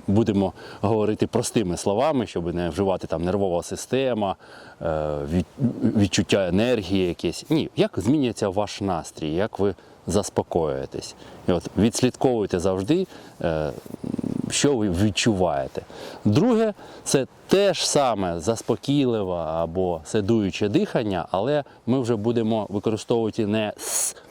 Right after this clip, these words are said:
не, е, вже на кінцівках, не зуби, губи, а шипляче дихання. Буде видихання. Схоже на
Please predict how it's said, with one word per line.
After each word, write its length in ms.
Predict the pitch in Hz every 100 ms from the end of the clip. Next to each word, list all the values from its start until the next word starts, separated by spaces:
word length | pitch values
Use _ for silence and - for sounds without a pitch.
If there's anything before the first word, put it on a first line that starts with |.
| -
не, 340 | - 117 110 101 -
е, 440 | 95 95 90 90 85 - - - - -
вже 320 | 95 95 107
на 120 | 98
кінцівках, 680 | 110 143 127 202 190 113 -
не 160 | 101
зуби, 320 | 98 156 196 110
губи, 380 | 90 104 82 76 - - - -
а 200 | 101 98
шипляче 640 | - - 120 143 117 - 92
дихання. 560 | 101 95 82 73 69 - - - - -
Буде 220 | - 196 190 - - - - - - - - - - - - -
видихання. 640 | 104 104 - 101 82 80 - - -
Схоже 600 | - - 170 147 139 123 -
на 560 | 104 104 107 110 120